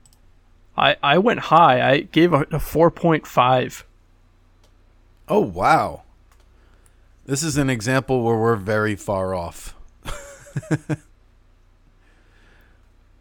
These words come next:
Speaker 2: I only gave this issue a three.
Speaker 1: Really?
Speaker 2: Just because,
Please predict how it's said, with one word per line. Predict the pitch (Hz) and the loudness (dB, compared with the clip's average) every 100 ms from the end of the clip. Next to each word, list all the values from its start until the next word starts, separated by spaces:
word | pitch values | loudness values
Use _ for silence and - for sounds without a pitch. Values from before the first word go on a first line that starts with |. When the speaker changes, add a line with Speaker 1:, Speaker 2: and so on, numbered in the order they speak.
| _ _ - | _ _ -2
Speaker 2:
I | 127 | 2
only | 185 220 202 | 4 4 2
gave | 165 175 139 | 4 2 4
this | 151 - | -2 0
issue | 143 - 139 131 | -2 0 2 2
a | 107 | 0
three. | - - 107 117 139 196 196 - - - - | -6 -4 -4 -2 -2 -2 -8 -14 -16 -16 -12
Speaker 1:
Really? | 131 139 392 | -2 4 6
Speaker 2:
Just | 415 135 | 6 4
because, | 151 156 147 135 120 - | 0 2 4 4 2 -6